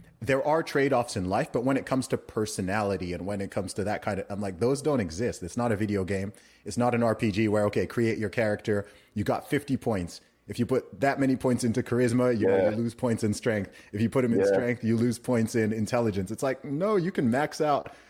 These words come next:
Speaker 1: you can max out all your stats.
Speaker 2: Yeah. It's so true, man. It's so absolutely true.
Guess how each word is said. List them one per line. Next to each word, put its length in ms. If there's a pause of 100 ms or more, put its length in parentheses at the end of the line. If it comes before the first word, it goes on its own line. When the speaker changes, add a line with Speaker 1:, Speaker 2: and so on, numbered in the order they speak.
(140)
Speaker 1:
you 120
can 160
max 260
out 180
all 120
your 120
stats. 580
Speaker 2:
Yeah. 340 (540)
It's 120
so 240
true, 340
man. 400
It's 180
so 480
absolutely 500
true. 440